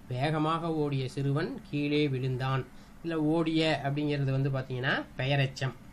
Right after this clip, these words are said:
இனியா அதிவேகமாக ஓடி முதல் பரிசை பெற்றாள், இனியா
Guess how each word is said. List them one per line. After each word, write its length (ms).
இனியா 500
அதிவேகமாக 920
ஓடி 560
முதல் 260
பரிசை 400
பெற்றாள், 540
இனியா 540